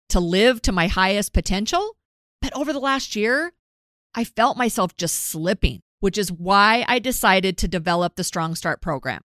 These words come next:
Strong Start gives you absolutely everything you need to bring order back to your life,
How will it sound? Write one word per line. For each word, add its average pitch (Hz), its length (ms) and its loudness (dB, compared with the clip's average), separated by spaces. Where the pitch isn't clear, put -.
Strong 254 300 2
Start 254 200 0
gives 220 260 0
you 190 140 0
absolutely 214 720 0
everything 285 500 0
you 269 160 -2
need 202 480 -2
to 202 100 -2
bring 202 340 -4
order 202 460 4
back 190 440 2
to - 120 0
your 180 180 0
life, 170 500 0